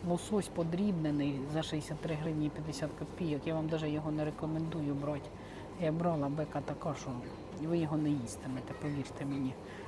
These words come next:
Викинуть і гроші на вітер. Слухайте мої оце рекомендації, поки я розказую.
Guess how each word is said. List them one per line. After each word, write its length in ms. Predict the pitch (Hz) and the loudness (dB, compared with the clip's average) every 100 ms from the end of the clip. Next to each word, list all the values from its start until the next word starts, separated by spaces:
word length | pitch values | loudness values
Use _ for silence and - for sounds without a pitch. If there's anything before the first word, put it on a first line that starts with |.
| - 190 | -4 2
Викинуть 440 | 185 175 165 151 | 4 6 4 2
і 40 | |
гроші 320 | 151 160 143 151 | 0 0 0 0
на 180 | 147 | 2
вітер. 340 | 147 139 - - - - - - - - - | 2 0 -4 -8 -10 -10 -10 -10 -10 -10 -6
Слухайте 360 | - - 165 147 | -4 0 2 2
мої 260 | 143 143 147 | 2 2 2
оце 200 | 131 143 | 2 0
рекомендації, 840 | 139 147 147 147 143 123 - 131 131 | 0 0 0 0 0 -2 -4 -4 -4
поки 200 | 135 135 | -6 -4
я 160 | 135 127 123 139 | -4 -4 -4 -4
розказую. 680 | - - 143 127 131 135 | -4 -4 -2 -2 -2 -2